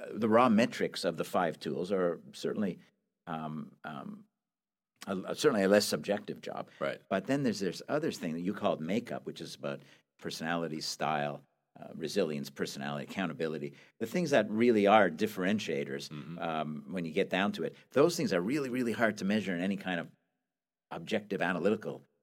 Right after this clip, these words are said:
Speaker 1: You can't put electrodes on players to figure this out, at least not yet.
Speaker 2: <laughs> Right.
Speaker 1: It might be coming.
Speaker 2: Right.
Speaker 1: Uh,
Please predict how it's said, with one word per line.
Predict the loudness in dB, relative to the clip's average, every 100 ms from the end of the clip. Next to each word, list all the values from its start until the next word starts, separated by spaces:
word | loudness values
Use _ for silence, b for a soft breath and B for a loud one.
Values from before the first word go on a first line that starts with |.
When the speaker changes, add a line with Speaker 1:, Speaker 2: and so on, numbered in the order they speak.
| _
Speaker 1:
You | -10
can't | -4
put | 0
electrodes | 0 0 0 -2 -2 -2
on | -6
players | -4 -4 -4 -6
to |
figure | -4 -4 -2
this | -4
out, | -2
at | 0
least | -2
not | -2 0
yet. | 0 0
Speaker 2:
<laughs> |
Right. | 0 -2 -2
Speaker 1:
It | -4
might | -4 -4
be |
coming. | -2 0 0 0
Speaker 2:
Right. | 0 0 -2
Speaker 1:
Uh, | 0 0